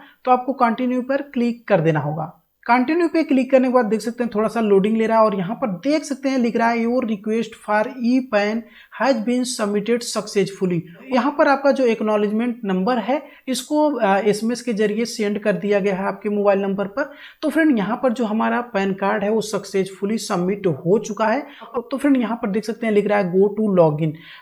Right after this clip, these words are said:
तो यहाँ से आप, आपको बैक कर लेना होगा। तो यहाँ से मैं बैक कर ले रहा हूँ और यहाँ से मैं बैक करने के बाद देख सकते हैं फिर से मैं ई स्टैंड ई पैन पर क्लिक कर दे रहा हूँ।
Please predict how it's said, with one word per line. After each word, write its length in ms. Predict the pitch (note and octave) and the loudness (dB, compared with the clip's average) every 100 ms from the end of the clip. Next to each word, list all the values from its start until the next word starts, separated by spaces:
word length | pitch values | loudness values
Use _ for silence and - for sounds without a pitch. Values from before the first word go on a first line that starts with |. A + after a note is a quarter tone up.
| - | 4
तो 200 | C#4 B3+ | 8 8
यहाँ 320 | G#3+ G3 C4+ A#3+ | 6 -2 -4 -6
से 220 | - C#4 | 0 2
आप, 180 | A3+ - | 2 2
आपको 320 | G#3+ G#3+ A#3+ | 0 0 -2
बैक 380 | F#3+ E3+ F#3+ G#3+ | 2 4 4 2
कर 60 | - | 0
लेना 240 | G#3 G#3+ | 0 0
होगा। 180 | G#3 A3 | 0 -4
तो 120 | A#3+ | -4
यहाँ 120 | G#3 G#3 | -6 -4
से 120 | A3 | -4
मैं 240 | A3+ G3 | -4 -4
बैक 260 | E3 F#3+ F#3 | 0 0 0
कर 80 | G#3+ | -2
ले 140 | G#3 | 0
रहा 100 | G#3 | -2
हूँ 180 | B3+ E4 _ _ _ _ | -4 -8 _ _ _ _
और 140 | A#3 | 0
यहाँ 180 | C4 B3 | 2 2
से 120 | D4+ D#4+ | 0 0
मैं 220 | D#4 A#3 | 0 4
बैक 240 | A3+ A#3+ | 2 2
करने 200 | C4+ B3 B3+ | 0 0 0
के 80 | |
बाद 220 | A3 A3+ G3 | 0 0 0
देख 200 | A3 A3 | -4 -6
सकते 260 | A3 - | -8 -6
हैं 60 | A3 | -6
फिर 160 | - | -6
से 180 | G#3 C#4 | -6 -4
मैं 320 | B3 B3 C#4 C#4 | -2 -2 -6 -4
ई 200 | A#3+ C#4 | 0 0
स्टैंड 400 | - - G#3 G#3+ C4 | 0 -4 -2 -2 -4
ई 180 | B3 A3+ | -4 -4
पैन 260 | A3+ G#3 | -2 -2
पर 180 | G3+ G#3 | 0 -2
क्लिक 320 | G#3 G3+ G3+ | 0 -4 -2
कर 120 | G#3+ F3+ | -4 -2
दे 100 | G3 | -2
रहा 120 | G3 | -2
हूँ। 160 | C#4 | -4